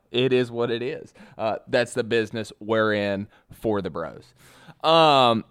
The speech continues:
new pod schedule. Podcast will be dropping every Monday, um, and then we will also be doing a live podcast every, uh, every Thursday.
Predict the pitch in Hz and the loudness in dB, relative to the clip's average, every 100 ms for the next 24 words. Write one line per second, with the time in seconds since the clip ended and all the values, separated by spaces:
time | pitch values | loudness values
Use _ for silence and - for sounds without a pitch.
0 | - 156 214 202 180 143 - 92 80 - | 6 10 12 12 10 8 2 -4 -6 -14
1 | - - - - - - _ - - - | -16 -20 -20 -20 -20 -20 _ -16 -14 -4
2 | 139 160 - 160 139 143 139 123 127 131 | 4 4 6 2 2 2 2 6 6 6
3 | 120 113 110 107 120 120 127 123 _ _ | 0 0 2 2 4 6 4 2 _ _
4 | _ - - _ - 107 104 101 98 95 | _ -20 -20 _ 0 2 2 2 2 0
5 | 95 - 110 107 107 107 110 107 113 127 | -2 -2 0 2 2 2 2 4 6 6
6 | 135 120 110 107 104 120 156 - 117 107 | 4 0 2 2 4 8 6 4 -8 -8
7 | 110 98 98 - _ - 110 98 104 104 | -14 -12 -12 -18 _ -10 -10 -8 -10 -8
8 | 95 87 - - 95 - 147 147 - - | -8 -10 -12 -10 -8 -2 4 4 4 6
9 | 170 135 110 82 - | 8 8 4 -8 -12